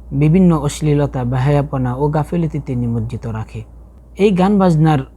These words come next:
অনেক ক্ষতিকর দিক রয়েছে। আজকে আমরা সেই ক্ষতিকর দিকগুলোর কয়েকটি উল্লেখ করব ইনশাআল্লাহ। গান বাজনা ও নাটক সিনেমার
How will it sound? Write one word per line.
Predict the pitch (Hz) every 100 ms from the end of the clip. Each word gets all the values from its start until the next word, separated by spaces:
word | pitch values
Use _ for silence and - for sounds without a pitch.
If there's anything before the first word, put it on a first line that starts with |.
| -
অনেক | 160 220 208
ক্ষতিকর | - 165 180 170
দিক | 139 120 123
রয়েছে। | 123 113 107 - 101 - - - - 170
আজকে | - 190
আমরা | 156 147 131 123 - - - - - -
সেই | - 190
ক্ষতিকর | - 185 185 175
দিকগুলোর | 139 151 156 160 151 143 143 - -
কয়েকটি | 160 170 -
উল্লেখ | 131 135 139
করব | - 139 135
ইনশাআল্লাহ। | 139 123 - 113 90 110 110 107 - 135
গান | 151 196
বাজনা | 202 208 202 202
ও | 175
নাটক | 160 147 190 185
সিনেমার | - 160 175 170 127